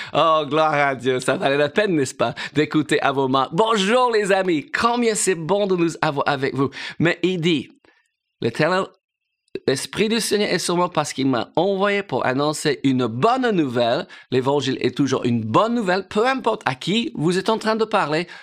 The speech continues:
l'évangile est une bonne nouvelle pour eux. Peu importe leur problème,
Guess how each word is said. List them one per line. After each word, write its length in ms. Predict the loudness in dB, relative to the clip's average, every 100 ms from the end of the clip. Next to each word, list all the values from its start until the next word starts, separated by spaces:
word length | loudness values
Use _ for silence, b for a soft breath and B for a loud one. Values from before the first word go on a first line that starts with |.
| B
l'évangile 560 | -2 0 0 2 0 0
est 200 | 0 0
une 180 | -2 -2
bonne 420 | -2 2 2 2
nouvelle 420 | 0 -2 -2 -4 -2
pour 180 | -4
eux. 60 | -4
Peu 180 | 0 0
importe 380 | 0 0 -2 0
leur 460 | 0 2 0 -2
problème, 480 | 0 -2 0 -4 -6